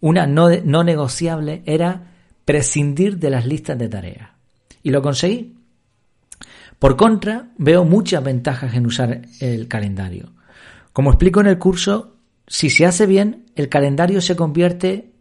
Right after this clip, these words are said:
no en un time blocking desordenado con,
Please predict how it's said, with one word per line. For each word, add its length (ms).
no 120
en 100
un 120
time 240
blocking 340
desordenado 800
con, 320